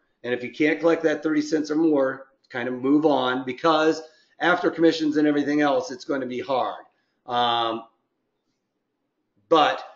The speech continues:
knowing your exit strategy, I like to go at around fifty percent of my max profit on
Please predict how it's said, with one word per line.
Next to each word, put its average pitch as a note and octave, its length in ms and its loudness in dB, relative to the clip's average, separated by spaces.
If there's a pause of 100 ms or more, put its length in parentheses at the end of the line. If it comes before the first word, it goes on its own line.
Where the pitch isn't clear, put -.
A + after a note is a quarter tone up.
(800)
knowing D#3+ 340 6
your E3 160 10
exit D3+ 320 2
strategy, D3 680 2
I C#3+ 120 2
like D#3+ 240 4
to D#3+ 60 -2
go D3 360 6
at C#3 60 -2
around C#3 500 0
fifty D#3 260 -2
percent D3 320 -2
of C#3+ 60 2
my C3+ 100 0
max C3+ 320 -2
profit D3 640 -2 (340)
on C#3 500 0